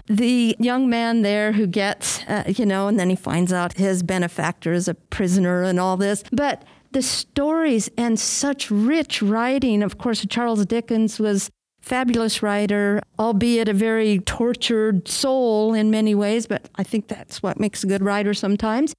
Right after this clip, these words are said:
And so that stuck in my head so much so that I was an English major for my bachelor's and master's.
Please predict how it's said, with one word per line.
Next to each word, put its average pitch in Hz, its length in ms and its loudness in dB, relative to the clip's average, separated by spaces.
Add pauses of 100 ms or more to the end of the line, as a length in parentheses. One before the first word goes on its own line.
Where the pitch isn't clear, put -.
And 285 260 0
so 285 320 0
that 285 380 0
stuck 262 440 -4
in 247 220 2
my 240 220 0
head 208 320 0
so - 380 -2
much 359 280 0
so 190 400 0
that 208 320 -2 (160)
I 220 140 0
was 240 160 0
an 214 80 2
English 214 360 0
major 196 420 0
for 185 280 -2
my 185 160 0
bachelor's 196 540 -2
and 185 80 2
master's. 196 640 -2